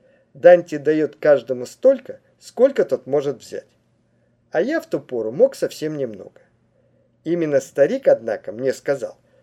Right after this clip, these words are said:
что непременно должен я сходить в обезьяний питомник. И за это я до сих пор ему благодарен.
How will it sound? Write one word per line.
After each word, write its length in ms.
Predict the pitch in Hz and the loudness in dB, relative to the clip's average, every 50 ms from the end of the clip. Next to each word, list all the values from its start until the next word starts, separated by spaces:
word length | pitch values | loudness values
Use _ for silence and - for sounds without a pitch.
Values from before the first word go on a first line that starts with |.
| _ | _
что 200 | _ - - 165 | _ -6 -2 -2
непременно 640 | 165 170 170 165 160 151 156 185 240 262 254 240 220 | 0 0 -2 -2 -2 -2 2 4 4 4 4 2 0
должен 380 | 185 214 208 196 175 180 185 | 4 4 4 4 2 -2 -4
я 180 | 185 185 180 170 | 0 2 0 0
сходить 440 | - - 175 170 165 170 170 - _ - | 2 0 -2 0 0 -4 -10 -12 _ -4
в 60 | 123 | -4
обезьяний 640 | 135 123 120 117 - - 104 123 127 127 123 123 123 | -4 -4 -4 -10 -14 -6 -4 -2 -2 -2 -2 -6 -10
питомник. 680 | - - 113 - - 98 - - - _ _ _ _ _ _ _ _ _ _ _ _ _ _ _ _ _ _ _ _ | -12 -14 -14 -12 -12 -12 -12 -14 -20 _ _ _ _ _ _ _ _ _ _ _ _ _ _ _ _ _ _ _ _
И 80 | - 117 | -14 -2
за 140 | 113 165 196 | 2 4 4
это 260 | 262 285 - - 180 | 4 4 2 0 0
я 200 | 147 127 120 113 | 0 0 0 0
до 140 | 107 117 110 | -2 -6 -8
сих 300 | - - - 107 - _ | -10 -10 -14 -14 -14 _
пор 260 | - - 139 135 131 | -8 -4 -4 -4 -4
ему 220 | 127 123 120 117 | -4 -6 -8 -8
благодарен. 680 | 104 - 113 113 - 117 107 - - 90 - - - | -10 -10 -10 -8 -6 -4 -4 -4 -6 -8 -14 -16 -20